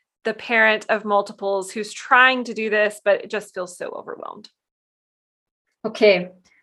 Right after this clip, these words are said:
Speaker 2: A long time ago, when I used to do one-on-one consultations, that was a consultation from a mom of,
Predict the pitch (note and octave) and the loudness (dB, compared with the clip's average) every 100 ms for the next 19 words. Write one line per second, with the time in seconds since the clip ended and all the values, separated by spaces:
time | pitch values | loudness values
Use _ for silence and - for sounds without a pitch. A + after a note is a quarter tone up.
0 | _ G3 A3+ D4 D4+ D#4 D4+ B3 B3 A#3 | _ 8 8 8 8 6 6 4 4 4
1 | G3+ G3 A3 B3 G#3 A#3 G#3+ G#3+ G#3 G3+ | 4 2 0 -4 -2 0 2 4 2 0
2 | G3 G#3 G3+ F3+ G3+ G3 G3 F3+ E3 E3 | -2 -6 -6 -4 0 0 0 -6 -6 -8
3 | - G3 F#3+ G#3 G#3 G#3 G#3 F#3+ F3+ E3 | -4 2 6 6 4 0 -4 -6 -6 -2
4 | F3 F3 F#3+ F#3 F3+ E3+ D#3+ D#3+ F3 G#3 | 0 0 -2 -4 -2 0 -2 -2 -2 -2
5 | G#3 F3+ | -4 -4